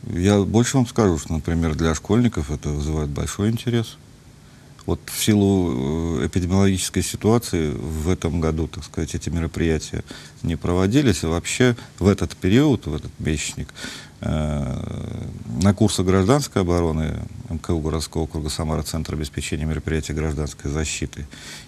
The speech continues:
и М К У поисково-спасательный отряд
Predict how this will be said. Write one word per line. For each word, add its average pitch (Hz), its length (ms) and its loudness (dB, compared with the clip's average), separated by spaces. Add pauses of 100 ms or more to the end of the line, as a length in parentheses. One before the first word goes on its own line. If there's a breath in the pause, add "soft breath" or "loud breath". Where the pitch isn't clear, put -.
и 82 680 2
М 76 140 0
К 95 160 2
У 82 240 2 (240)
поисково-спасательный 85 920 2
отряд 67 280 -4